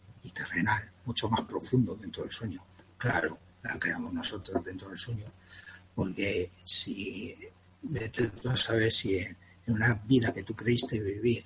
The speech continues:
hace tres siglos, asesinaste a alguien o traicionaste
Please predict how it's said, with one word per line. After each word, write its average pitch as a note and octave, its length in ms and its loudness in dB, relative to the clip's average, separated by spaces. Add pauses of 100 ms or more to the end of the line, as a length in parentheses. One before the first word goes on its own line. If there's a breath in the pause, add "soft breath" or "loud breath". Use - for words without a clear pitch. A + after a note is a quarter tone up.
(160)
hace G2 640 0 (880)
tres A#2+ 240 6
siglos, F#2+ 560 2 (840 loud breath)
asesinaste - 640 6
a B2 40 10
alguien B2+ 400 6
o A2+ 100 -2
traicionaste G#2+ 600 0